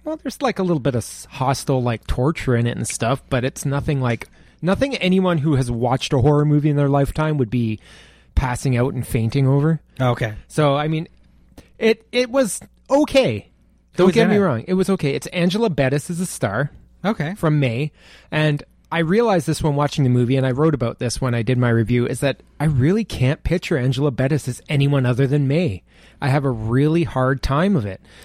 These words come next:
Speaker 1: I
Speaker 2: It's
Speaker 1: mean,
Speaker 2: true.
Speaker 1: she was so awesome in that movie, and now when I see her in all these low-budget horror movies and things like that, I'm just like, I just can't, I don't know what it is.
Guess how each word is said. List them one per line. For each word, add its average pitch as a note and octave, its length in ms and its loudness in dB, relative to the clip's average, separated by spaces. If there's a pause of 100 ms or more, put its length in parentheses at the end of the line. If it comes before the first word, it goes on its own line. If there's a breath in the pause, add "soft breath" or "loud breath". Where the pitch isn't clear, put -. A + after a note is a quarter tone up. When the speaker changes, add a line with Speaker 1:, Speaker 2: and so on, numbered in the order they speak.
(240 loud breath)
Speaker 1:
I - 20 -2
Speaker 2:
It's D3 100 4
Speaker 1:
mean, D#3 60 4
Speaker 2:
true. B2 220 -2
Speaker 1:
she - 240 -6
was F#3 180 0
so E3 640 0
awesome D#3 420 0
in D3+ 120 2
that B2 180 -2
movie, A#2 400 -2
and C3+ 120 0
now D#3+ 200 2
when F#3+ 120 2
I D3+ 100 2
see - 180 -2
her D#3+ 80 2
in D3 80 2
all C#3+ 80 0
these A#2 200 -4
low-budget B2 540 0
horror C3 300 2
movies C#3+ 280 2
and D3+ 140 0
things D3+ 180 0
like D#3 140 -2
that, D#3+ 180 0
I'm C#3 120 -2
just C3+ 200 -2
like, C3 220 -4 (840 soft breath)
I - 100 -4
just - 240 -4
can't, F#3+ 300 0
I C3 80 -6
don't E3+ 180 0
know G3 80 2
what F3+ 160 2
it D#3+ 100 -2
is. E3 300 0